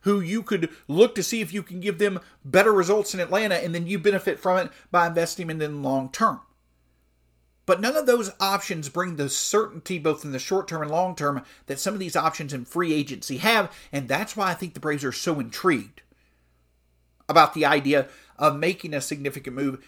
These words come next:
to sign a starting pitcher this offseason, when that really hasn't been a big priority in past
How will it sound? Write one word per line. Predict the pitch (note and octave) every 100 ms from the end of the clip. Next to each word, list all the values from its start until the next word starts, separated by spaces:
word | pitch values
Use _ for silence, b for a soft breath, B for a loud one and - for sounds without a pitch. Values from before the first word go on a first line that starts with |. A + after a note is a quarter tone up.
| b -
to | C3+
sign | - - F3+ F3+ D3+
a |
starting | C3+ - D3 C3+
pitcher | D3+ D#3 D3 B2+ b b
this | C#3 G3+ -
offseason, | C#3 B2+ D3+ C#3 C#3 - B
when | E3+
that | F3 D3+
really | C4+ F4
hasn't | G#3+ G3+ D#3
been | F#3
a | C#3+
big | F3 -
priority | - D3 D#3 C#3 A#2+ -
in | G#2+ -
past | - C#3 - - -